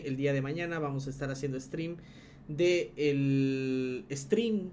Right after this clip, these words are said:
de Kabam oficial en, en el canal de, eh, de Twitch, que ellos lo van a hacer. Nosotros vamos a transmitirlo aquí por YouTube,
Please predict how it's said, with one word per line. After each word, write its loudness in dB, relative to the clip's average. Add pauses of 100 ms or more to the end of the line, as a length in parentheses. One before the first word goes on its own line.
(140)
de 4
Kabam 2
oficial 0
en, -4
en -8
el -6
canal -2
de, 0 (680)
eh, -2
de 0
Twitch, -2
que 2
ellos 6
lo 0
van -2
a 0
hacer. 0
Nosotros -2
vamos -4
a -4
transmitirlo -2
aquí -4
por -2
YouTube, -2